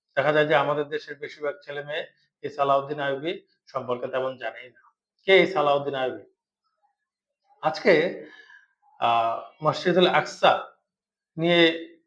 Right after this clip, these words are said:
ফিলিস্তিন মুসলমান এবং খ্রিস্টানদের মধ্যে যেই যুদ্ধ, এই যুদ্ধ কিন্তু শুধু আজকের নয়। এই যুদ্ধ কিন্তু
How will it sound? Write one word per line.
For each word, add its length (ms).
ফিলিস্তিন 540
মুসলমান 500
এবং 140
খ্রিস্টানদের 580
মধ্যে 260
যেই 280
যুদ্ধ, 260
এই 160
যুদ্ধ 300
কিন্তু 220
শুধু 220
আজকের 420
নয়। 180
এই 160
যুদ্ধ 240
কিন্তু 340